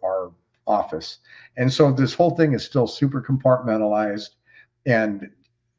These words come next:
like, nasa has this committee that's gonna study this stuff. Well, it's garbage in, garbage out. If they're only given a certain amount of information, then they're only going to produce a certain amount of conclusions. And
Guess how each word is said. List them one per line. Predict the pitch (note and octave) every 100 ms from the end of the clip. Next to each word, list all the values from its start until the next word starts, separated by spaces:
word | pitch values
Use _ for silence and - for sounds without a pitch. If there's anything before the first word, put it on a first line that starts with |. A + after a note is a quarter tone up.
| _ _
like, | A#2+ G#2+
nasa | A#2 A#2 B2 B2+ - A2 G2+ G2
has | E2+ A2 -
this | - G#2
committee | - A2 A2 A2+ F#2
that's | F2+ F2+
gonna | - G2+
study | F#2+ - A2 G2+
this | D#2+ D#2+
stuff. | - D2 D2+
Well, | G#2+ G#2+
it's | A2 -
garbage | B2+ C#3+ C3 G#2
in, | A2 A2+
garbage | G2+ G2+ G2 D#2+
out. | F2+ E2 - _ - - - _
If | A2 -
they're | A#2+ A#2
only | C#3
given | C#3 C3 B2
a | A2+
certain | - A2+
amount | A2+ A2+ A2
of | G#2
information, | G#2 A#2 G2 F#2 - F#2 - - _ -
then | A#2+
they're | A#2+ B2
only | C3
going | B2 B2 A#2+
to | - A2+ A#2 A2+ A2
produce | - G#2+ C#3 B2 - -
a | C3+
certain | - A2+
amount | A2+ A2 G#2+
of |
conclusions. | - G#2 - E3 D#3+ - - - _ - - _ _
And | A#2+ A2+ A2 G2